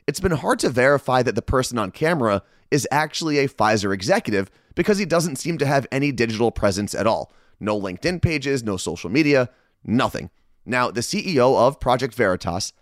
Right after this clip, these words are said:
has claimed they obtained proof that Jordan Tristan Walker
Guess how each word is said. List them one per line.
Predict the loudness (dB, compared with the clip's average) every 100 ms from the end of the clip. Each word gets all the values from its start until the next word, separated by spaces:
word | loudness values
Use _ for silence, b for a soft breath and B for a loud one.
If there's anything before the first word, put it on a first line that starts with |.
| _ -6
has | 0 0 -2
claimed | -4 -2 -2 0
they | 0
obtained | 0 0 -2 -2 -2
proof | 0 0 -2 _ _ _
that | -6 -2
Jordan | 2 2 0
Tristan | -2 -2 -2 0
Walker | 2 2 -2